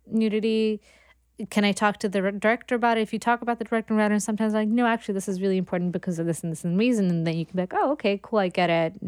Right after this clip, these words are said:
That's something I'm more comfortable with. That makes sense. I can use that for myself." But, uh, but yeah, but I think the importance of intimacy coordinators is huge. I think that's something that we really need,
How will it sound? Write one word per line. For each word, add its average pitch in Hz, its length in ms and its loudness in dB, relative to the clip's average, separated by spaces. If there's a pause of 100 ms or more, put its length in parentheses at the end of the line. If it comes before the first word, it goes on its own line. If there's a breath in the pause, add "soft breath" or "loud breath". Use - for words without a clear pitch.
(180)
That's 175 200 -4
something 185 180 0
I'm 175 80 0
more 165 180 -2
comfortable 226 420 0
with. 214 240 2
That 175 120 -6
makes 170 240 -8
sense. 185 240 -2
I 170 40 -2
can 165 200 -4
use 196 220 -2
that 202 220 0
for - 140 -10
myself." 185 680 0
But, - 220 -6 (680 loud breath)
uh, 185 120 -2
but 202 140 0
yeah, 254 140 4
but 208 120 0
I 233 60 2
think 285 260 0
the 208 300 2
importance 233 420 0
of 190 100 0
intimacy 233 580 0 (100)
coordinators 180 580 0
is 170 220 -2
huge. 180 460 -2
I 180 80 -4
think 190 160 -4
that's 185 180 -4
something 180 280 -2
that 170 120 -2
we 175 80 -2
really 214 360 2
need, 165 380 0